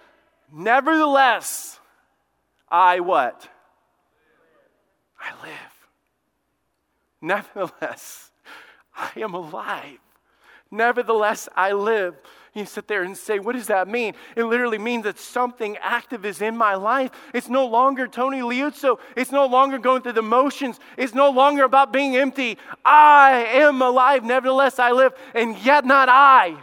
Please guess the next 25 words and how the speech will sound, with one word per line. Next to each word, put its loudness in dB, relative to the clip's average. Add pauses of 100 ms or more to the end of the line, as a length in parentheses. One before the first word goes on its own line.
(120)
Don't -2
sit -4
there 2
and -4
say, -4
"Man, -2
look -4
at -6
what 0
I 4
do. -6
And 0
I 2
push -4
through. -2 (340)
I 4
make 0
class 2
happen. 0
I 4
make -2
my 2
family -6
happen." -2
Not 2